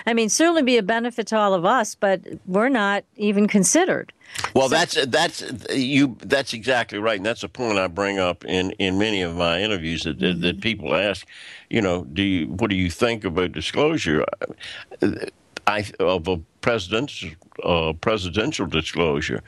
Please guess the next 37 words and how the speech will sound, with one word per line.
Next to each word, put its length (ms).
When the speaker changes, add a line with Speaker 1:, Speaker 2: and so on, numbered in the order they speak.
Speaker 2:
If 160
the 80
presidents 580
know 220
anything, 500
what 140
would 160
be 140
the 120
benefit 460
in 80
them 180
telling? 380
Speaker 1:
Right. 280
Speaker 2:
It 100
would 180
be, 140
the, 200
the, 380
the 300
benefit 600
is, 380
is 180
practically 720
nil, 680
and, 520
and, 440
and 300
the 100
negatives 840
would 280
be 260
extremely 560
high. 540
Speaker 1:
That's 180
Speaker 2:
So, 140
Speaker 1:
true. 260